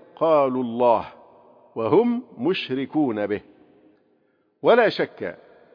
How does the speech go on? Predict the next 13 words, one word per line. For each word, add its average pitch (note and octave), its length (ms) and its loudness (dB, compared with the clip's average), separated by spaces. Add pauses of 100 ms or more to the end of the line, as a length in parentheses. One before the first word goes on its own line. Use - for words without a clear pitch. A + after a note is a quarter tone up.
(400)
أن D#3 220 -4
هؤلاء A#2+ 520 -4
المشركين A2+ 800 -8 (140)
فيما A2+ 320 -6
مضى F3+ 420 0 (840)
أحسن C#3+ 600 -2
حالا D3 440 0
من C3 320 -2
الملحدين C#3 1000 -4 (580)
منكر C3 500 -2
الصانع C3+ 640 0 (140)
سبحانه A#2+ 580 -8
وتعالى، A2+ 540 -4